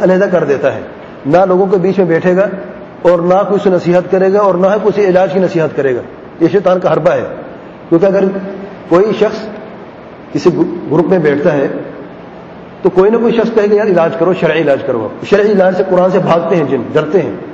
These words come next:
شیطان جو ہے، ان کو پتہ ہے ہم جل جائیں گے، مر جائیں گے، تو سب سے پہلا کام جو کرتا ہے اسے دور کر دیتا ہے۔ یہی شخص اچانک سب کے ساتھ بیٹھتا تھا، گپ شپ کرتا تھا، لوگ اس کے ارد گرد ہوتے تھے، اس کی راتیں ہمیشہ دوستوں کے ساتھ گزرتی تھی، دن رات ہمیشہ اپنے دوستوں کے ساتھ مگن رہتا تھا۔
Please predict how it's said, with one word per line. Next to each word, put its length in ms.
شیطان 340
جو 100
ہے، 60
ان 100
کو 100
پتہ 100
ہے 40
ہم 80
جل 180
جائیں 200
گے، 40
مر 200
جائیں 160
گے، 40
تو 60
سب 240
سے 140
پہلا 160
کام 220
جو 100
کرتا 280
ہے 40
اسے 220
دور 280
کر 120
دیتا 280
ہے۔ 60
یہی 220
شخص 180
اچانک 380
سب 180
کے 60
ساتھ 240
بیٹھتا 220
تھا، 80
گپ 160
شپ 160
کرتا 200
تھا، 160
لوگ 220
اس 100
کے 80
ارد 180
گرد 160
ہوتے 220
تھے، 140
اس 100
کی 160
راتیں 300
ہمیشہ 260
دوستوں 280
کے 60
ساتھ 120
گزرتی 360
تھی، 80
دن 120
رات 260
ہمیشہ 280
اپنے 180
دوستوں 280
کے 100
ساتھ 240
مگن 120
رہتا 320
تھا۔ 160